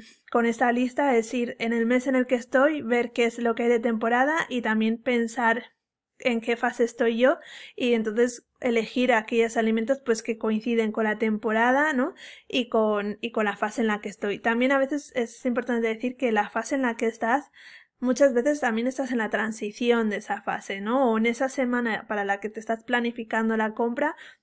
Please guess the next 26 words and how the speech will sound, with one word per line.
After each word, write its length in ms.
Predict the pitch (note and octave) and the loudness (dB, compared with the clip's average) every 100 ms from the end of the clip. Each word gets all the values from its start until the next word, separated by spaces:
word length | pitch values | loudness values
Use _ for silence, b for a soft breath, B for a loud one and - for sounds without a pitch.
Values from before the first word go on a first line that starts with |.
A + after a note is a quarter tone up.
| _ _ - | _ _ 2
puede 240 | C4 B3+ | 6 6
que 80 | C4 | 2
estés 280 | - C4 B3+ | 0 0 2
en, 260 | A3 A3 - | -2 -4 -6
entre 320 | A3+ A3 G#3+ | -4 -2 0
dos 300 | A3 C#4+ - | 0 0 -2
fases 440 | - A3+ - G#3+ - | -4 -4 -4 -6 -6
también 400 | G3+ G3+ G3+ G#3 | -6 -4 -4 -4
y 100 | G#3 | -2
no 140 | A3+ | -2
solo 320 | A3 A#3+ A3+ | 0 2 2
en 80 | A3 | 2
una 240 | G#3+ G3+ | 0 -4
fase. 240 | - A#3+ A3+ | -6 -6 -4
Entonces, 440 | G#3 A3+ C4 C#4 B B B _ _ | -4 2 0 0 B B B _ _
si 140 | - A#3 | -6 0
comes 360 | B3 C4+ C#4+ | 2 2 2
alimentos 520 | C4 B3 A#3+ A3 G#3 | 2 2 2 0 -2
de 100 | G#3 | -2
una 200 | G#3 A3 | 0 0
fase 220 | A3+ A#3 A3+ | -2 -2 -2
anterior 320 | A3 G#3+ G#3 | 0 0 0
a 20 | |
una 180 | G#3 A#3+ | -2 -4
fase 220 | B3 A3+ | -4 -4
después, 600 | A3 - A#3 D#4+ - | -4 -2 2 2 0